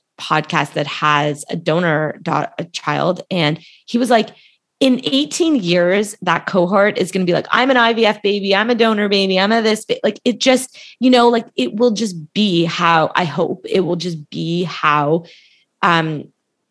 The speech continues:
we conceive in, in the world. And we have science for that, which is amazing.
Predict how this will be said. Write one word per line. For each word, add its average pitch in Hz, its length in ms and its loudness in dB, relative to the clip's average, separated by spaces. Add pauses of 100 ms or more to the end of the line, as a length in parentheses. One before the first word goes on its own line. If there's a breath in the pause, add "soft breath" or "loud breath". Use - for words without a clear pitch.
(1040)
we 185 220 -2
conceive 233 800 2 (140)
in, 170 340 -4 (120)
in 180 140 2
the 175 100 4
world. 151 600 0
And 170 300 2
we 180 80 2
have 151 100 0
science 165 480 0
for 170 160 -2
that, 147 400 2
which 175 180 -4
is 160 240 -4
amazing. 156 880 -2